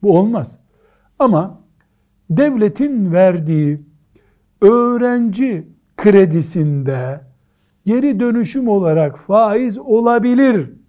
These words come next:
veya olmayabilir. Bunu devlet veriyor. Devlet verdiğine göre devlet sonra geri alırken, "Sen bunu bana üç verdim, üç buçuk geri vereceksin." diyor.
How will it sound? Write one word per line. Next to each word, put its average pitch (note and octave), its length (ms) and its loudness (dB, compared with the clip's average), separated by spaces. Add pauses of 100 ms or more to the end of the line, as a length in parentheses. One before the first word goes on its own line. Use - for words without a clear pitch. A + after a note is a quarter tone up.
(1400)
veya A#3+ 400 4
olmayabilir. G#3+ 1080 2 (1200)
Bunu A#3 240 -2
devlet B3 460 0
veriyor. D#3 380 -4
Devlet A#3+ 380 0
verdiğine A3+ 520 -2
göre F3 420 -4 (380)
devlet A#3 360 -2
sonra A#3 560 -4 (260)
geri A#3+ 220 -2
alırken, G3 540 -2
"Sen A3 240 -8
bunu G#3 160 -4
bana G#3+ 200 -2
üç A#3+ 260 -10
verdim, F#3 400 -6
üç G#3 160 -12
buçuk G#3 300 -12
geri G#3 200 -2
vereceksin." C#3 640 -6
diyor. G3 360 -4